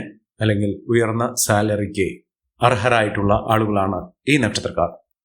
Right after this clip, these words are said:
ഇവരുടെ ജീവിതത്തിൽ അത്ഭുതപ്പെടുത്തുന്ന മാറ്റങ്ങൾ ഉണ്ടാകുന്നു. ലോട്ടറി ഭാഗ്യം വരെ ലഭിക്കാവുന്ന സാഹചര്യങ്ങൾ. ചിലർക്കാകട്ടെ ഈ ഒരു അവസരം കൊണ്ട് അവരുടെ ജീവിതത്തിൽ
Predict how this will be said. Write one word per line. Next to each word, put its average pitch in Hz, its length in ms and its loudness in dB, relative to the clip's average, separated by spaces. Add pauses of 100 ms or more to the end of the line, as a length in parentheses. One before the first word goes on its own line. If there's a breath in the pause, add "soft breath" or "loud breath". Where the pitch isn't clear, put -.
ഇവരുടെ 147 280 0
ജീവിതത്തിൽ 110 400 0 (240)
അത്ഭുതപ്പെടുത്തുന്ന 110 880 0
മാറ്റങ്ങൾ 101 480 -2
ഉണ്ടാകുന്നു. 87 460 -4 (460)
ലോട്ടറി 113 320 2
ഭാഗ്യം 107 360 0
വരെ 101 160 0
ലഭിക്കാവുന്ന 101 560 0 (520)
സാഹചര്യങ്ങൾ. 98 640 0 (400)
ചിലർക്കാകട്ടെ 113 720 2 (540 loud breath)
ഈ 170 100 6
ഒരു 151 120 4
അവസരം 117 560 0
കൊണ്ട് 101 260 0 (260)
അവരുടെ 107 260 2
ജീവിതത്തിൽ 104 420 -2